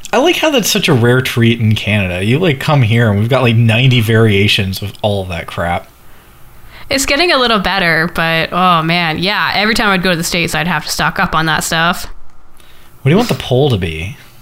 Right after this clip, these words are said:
Speaker 2: What piece of technology would blow your mind?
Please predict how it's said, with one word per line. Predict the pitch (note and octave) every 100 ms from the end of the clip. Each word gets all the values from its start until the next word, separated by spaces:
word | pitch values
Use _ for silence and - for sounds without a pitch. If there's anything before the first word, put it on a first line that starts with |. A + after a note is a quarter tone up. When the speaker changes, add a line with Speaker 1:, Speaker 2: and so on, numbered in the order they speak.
| - - - - - - - -
Speaker 2:
What | - A#3 A#3+ F#3+
piece | D#4+ B3+
of | B3
technology | A3+ A#3 G#3 G3 F#3+ G3 F#3+ G3
would | F#3+ F3
blow | F#3+ F#3
your | F3+ F#3
mind? | E3+ D3+ D3 D#3+ F#3+ -